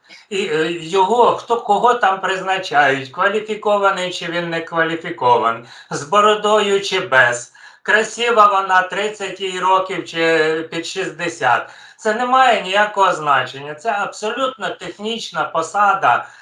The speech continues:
тимчасового адміністратора, який хто на рік, хто на два, хто на три виконує якусь технічну роботу. Він не візіонер, він не революціонер в освіті. Це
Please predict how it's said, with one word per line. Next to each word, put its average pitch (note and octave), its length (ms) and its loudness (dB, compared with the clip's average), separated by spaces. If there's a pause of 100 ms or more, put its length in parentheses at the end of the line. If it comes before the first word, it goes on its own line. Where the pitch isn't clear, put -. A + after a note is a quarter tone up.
(160)
тимчасового G3 840 0
адміністратора, F#3 1160 2
який D#3 400 -2
хто G3+ 300 -2
на F3+ 180 4
рік, F#3+ 240 -2
хто E3 260 -2
на D#3 160 2
два, D#3 300 2
хто D#3 300 -2
на E3+ 160 -2
три G3+ 400 -2 (300)
виконує F3 720 0
якусь G#3 320 0
технічну E3+ 720 -6
роботу. C3 640 0 (360)
Він A3+ 280 2
не G#3+ 160 4
візіонер, E3+ 1080 2 (260)
він A3 280 -2
не G3+ 160 2
революціонер F3 1080 2
в - 20 -8
освіті. B2+ 640 -8 (240)
Це - 460 -2